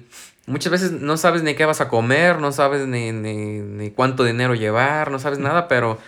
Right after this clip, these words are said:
Speaker 1: te vas y te la pasas tan a gusto. Igual, este, cuando vas a salir a una parte, sí es bueno ser consciente de, de, sobre todo, esta parte de cuánto dinero cargar, si llevar efectivo, si llevar tarjetas, si, este,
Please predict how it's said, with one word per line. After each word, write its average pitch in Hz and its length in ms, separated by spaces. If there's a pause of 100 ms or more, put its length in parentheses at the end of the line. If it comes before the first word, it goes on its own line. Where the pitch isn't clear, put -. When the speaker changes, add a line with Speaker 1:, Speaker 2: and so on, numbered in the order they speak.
(260)
Speaker 1:
te 139 80
vas 156 300
y 156 40
te 143 100
la 135 120
pasas 170 240
tan 156 180
a 202 60
gusto. 214 440 (440)
Igual, 135 540
este, 120 760 (1300)
cuando 117 260
vas 120 160
a 156 40
salir 151 240
a 160 40
una 165 180
parte, 156 300
sí 151 180
es 123 100
bueno 120 760
ser 120 320
consciente 127 680
de, 107 320
de, 104 320 (260)
sobre 113 240
todo, 127 460
esta 123 240
parte 135 280
de 113 380
cuánto 123 360
dinero 131 340
cargar, 123 600 (400)
si - 200
llevar 117 240
efectivo, 131 500
si 127 100
llevar 120 200
tarjetas, 127 640
si, 107 280
este, 104 440